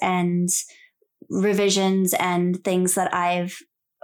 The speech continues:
amassed in my different languages over the year. And I've, I stick them all in one place. So that way it's accessible in that way. I review it.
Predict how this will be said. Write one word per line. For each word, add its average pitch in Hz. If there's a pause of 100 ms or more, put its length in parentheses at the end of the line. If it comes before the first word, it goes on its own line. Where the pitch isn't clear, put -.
(140)
amassed 185
in 202
my 190
different 185
languages 180
over 180
the 190
year. 180
And 180
I've, 180
I 180
stick 190
them 190
all 180
in 175
one 175
place. 170
So 180
that 170
way 175
it's 170
accessible 180
in 175
that 170
way. 202
I -
review 180
it. 190